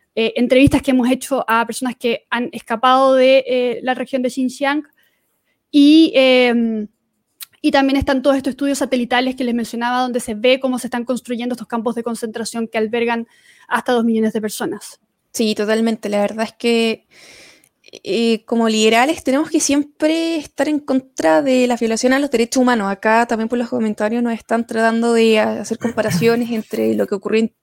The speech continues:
Speaker 2: en China y que en Chile también se han violado los derechos humanos.
Speaker 1: Ujú.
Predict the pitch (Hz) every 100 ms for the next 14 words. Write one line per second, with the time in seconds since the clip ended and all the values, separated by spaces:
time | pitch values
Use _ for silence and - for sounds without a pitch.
0 | _ 214 208 - - 262 247 269 311 -
1 | - _ 220 220 202 247 240 240 226 240
2 | 254 240 240 226 220 233 247 220 - 233
3 | 247 214 - _ _ _ _ 262 240